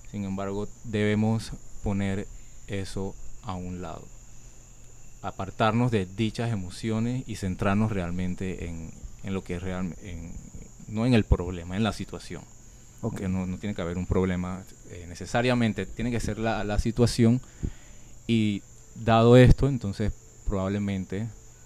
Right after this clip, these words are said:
Speaker 1: eh, la decisión que vayamos a tomar sí pueda ser, va, vaya, va a ser la mejor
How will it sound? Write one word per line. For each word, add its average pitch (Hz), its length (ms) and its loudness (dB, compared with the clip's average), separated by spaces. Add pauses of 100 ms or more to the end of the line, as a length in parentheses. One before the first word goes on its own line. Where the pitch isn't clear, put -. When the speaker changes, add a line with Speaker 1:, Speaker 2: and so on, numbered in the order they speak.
(200)
Speaker 1:
eh, 92 260 -4
la 92 80 -4
decisión 90 400 -6
que 101 60 -4
vayamos 90 400 0
a 87 40 -6
tomar 85 340 -10 (180)
sí 92 300 -6 (120)
pueda 90 240 -4
ser, 85 320 -8 (880)
va, 107 160 0
vaya, 117 340 6
va 120 120 6
a 113 40 8
ser 107 200 2
la 95 100 -4
mejor 85 340 -8